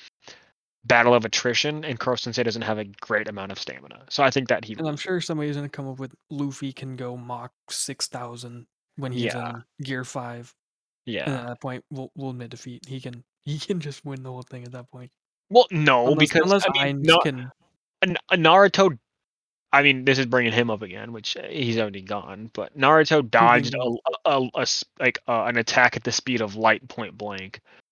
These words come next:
Speaker 1: 'Cause it, like, Madara's light loogie that he spit out, in the data books was confirmed to be going the speed of light, but the data books are also bullshit when it comes to some stuff, so whether you choose to
Speaker 2: Yeah.
Speaker 1: believe them or not is up to you.
Speaker 2: But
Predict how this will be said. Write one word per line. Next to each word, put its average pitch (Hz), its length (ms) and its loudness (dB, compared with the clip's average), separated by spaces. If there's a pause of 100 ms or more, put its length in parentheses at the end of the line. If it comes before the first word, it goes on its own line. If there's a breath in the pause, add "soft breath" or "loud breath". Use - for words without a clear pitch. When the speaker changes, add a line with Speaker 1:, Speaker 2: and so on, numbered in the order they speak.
(240)
Speaker 1:
'Cause 139 180 2
it, 135 240 0
like, 123 140 4
Madara's 123 420 4
light 113 320 2
loogie 131 400 0
that 135 100 4
he 135 80 -2
spit 135 300 0
out, 151 280 6 (300)
in 156 140 2
the 147 80 6
data 127 320 6
books 139 340 2
was 120 300 -2
confirmed 120 600 -6
to - 120 -16
be 120 100 -6
going 113 280 -2
the 107 60 -8
speed 113 280 -6
of 107 160 -8
light, 120 260 0
but 117 100 -8
the 113 80 -2
data 104 240 0
books 110 240 -4
are 113 80 -4
also 107 280 -8 (240)
bullshit 110 500 -4 (300)
when 131 160 -6
it 117 80 -6
comes 127 240 -4
to 135 80 -6
some 139 240 -6
stuff, 147 280 -4
so 107 360 -6 (420 loud breath)
whether 131 220 2
you 120 100 0
choose 117 240 -4
to 117 60 -6
Speaker 2:
Yeah. 107 60 -6
Speaker 1:
believe 104 260 -6
them 107 140 -10
or 110 40 -8
not 110 220 2
is 101 120 -6
up 104 160 -4
to 113 100 -8
you. 104 280 -6 (1800)
Speaker 2:
But 131 260 -10